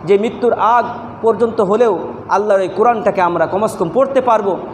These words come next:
আমি না পারি, পারি, আমার অবস্থা এখন করুণ হয়ে গেছে, আমার সন্তান, আমার মেয়ে আছে, আমার ছেলে আছে, তাদেরকে পড়াবো। আল্লাহ তাআলা এই সকল বিষয়গুলো ছড়ানো ছিটানো যে কথাগুলো বললাম,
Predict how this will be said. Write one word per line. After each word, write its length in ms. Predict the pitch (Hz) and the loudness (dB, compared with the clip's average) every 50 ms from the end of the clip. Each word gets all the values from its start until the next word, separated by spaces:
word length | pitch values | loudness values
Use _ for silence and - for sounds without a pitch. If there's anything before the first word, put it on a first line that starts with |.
| - - | -6 -4
আমি 220 | 180 233 254 285 285 | -2 -2 0 0 0
না 140 | 277 269 | -2 -2
পারি, 260 | 269 269 269 262 254 - | 0 2 2 0 0 0
পারি, 220 | - 247 226 220 220 | 0 0 0 0 0
আমার 280 | - 202 208 220 220 | -2 0 2 2 4
অবস্থা 360 | 214 208 196 226 220 - - 220 | 2 2 2 0 -2 -2 -2 -2
এখন 240 | 202 202 202 185 175 - - - - - | 0 -2 -2 -4 -6 -10 -14 -16 -6 -2
করুণ 260 | 254 294 320 339 311 | 2 2 4 4 4
হয়ে 200 | 262 277 269 262 | 4 4 2 2
গেছে, 280 | 247 233 - 226 190 147 123 - - - | 0 0 -2 -2 -2 -2 -4 -8 -6 -2
আমার 220 | - 190 233 247 226 | 0 2 2 2 0
সন্তান, 520 | - 247 247 247 240 - 262 254 240 208 - - - - - - - | 0 0 -2 -2 0 2 2 2 2 0 -4 -8 -10 -12 -8 -4 -2
আমার 260 | 190 226 262 254 247 | 0 2 2 2 2
মেয়ে 240 | 254 269 277 269 269 | 4 4 4 4 4
আছে, 200 | 254 247 - 247 | 2 0 0 0
আমার 160 | 240 240 226 - | 2 0 0 0
ছেলে 200 | - 254 254 254 | 0 2 2 4
আছে, 160 | 240 240 202 | 2 2 0
তাদেরকে 320 | 196 214 202 226 208 - 202 | -2 0 0 0 0 0 0
পড়াবো। 360 | 160 190 185 180 165 143 127 - - - - | 0 2 2 2 0 -2 -4 -8 -10 -8 -4
আল্লাহ 300 | 131 170 185 196 202 185 170 - | -2 -2 0 0 -2 -2 -2 0
তাআলা 280 | 190 175 170 156 139 - - - - - - - | 0 2 2 2 0 -2 -8 -12 -14 -16 -6 -2
এই 100 | - 190 | 0 0
সকল 280 | 185 185 190 - 196 180 | 0 0 -2 -2 -2 -2
বিষয়গুলো 500 | 165 175 180 - 240 233 208 214 208 190 | 0 -2 0 2 2 2 2 2 0 0
ছড়ানো 340 | 214 - 208 214 220 214 202 | 0 0 0 0 0 -2 -2
ছিটানো 300 | 214 208 196 208 190 190 | -4 -2 -2 -2 0 0
যে 100 | 185 185 180 | 0 0 0
কথাগুলো 380 | 180 180 202 196 185 185 175 | 0 0 0 0 0 2 2
বললাম, 400 | 170 170 170 180 185 180 170 - | 2 2 2 4 2 2 0 -2